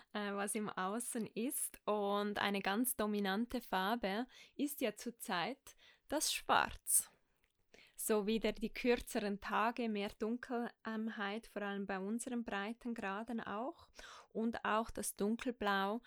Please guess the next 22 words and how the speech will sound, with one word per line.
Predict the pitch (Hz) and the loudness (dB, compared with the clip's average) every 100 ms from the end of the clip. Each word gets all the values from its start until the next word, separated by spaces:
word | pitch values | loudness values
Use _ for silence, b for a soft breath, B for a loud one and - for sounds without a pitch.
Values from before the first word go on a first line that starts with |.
| B B | B B
das | 190 196 - | -4 -2 -2
gehört | 214 214 190 202 - | -2 -2 0 -2 -2
jetzt | 190 196 - - - | -2 0 0 -2 -2
zum | 208 202 | -4 0
Monat | 190 208 190 185 | 0 0 -2 -4
Dezember. | 190 190 - 185 214 262 220 381 - B B B | -6 -4 -4 -2 -2 -2 -2 -4 -6 B B B
Das | B 214 | B -6
siehst | - 208 - | -4 -2 0
du | 220 | 0
dann | 196 | 0
auch | 190 185 | -2 -2
mit | 202 185 - | -4 -4 -4
den | 190 | -4
Sternen | - - 180 190 247 262 262 262 | -4 -4 -4 -2 -2 -2 -4 -4
zum | - 226 | -4 -4
Beispiel, | 214 233 247 - 247 | -4 -2 0 0 0
man | 226 190 | -4 -4
sieht | - 214 - | -6 -8 -6
das | 233 | -6
ja | 226 220 | -6 -6
wieder | 220 220 | -6 -6
mehr. | 214 208 226 | -4 -4 -4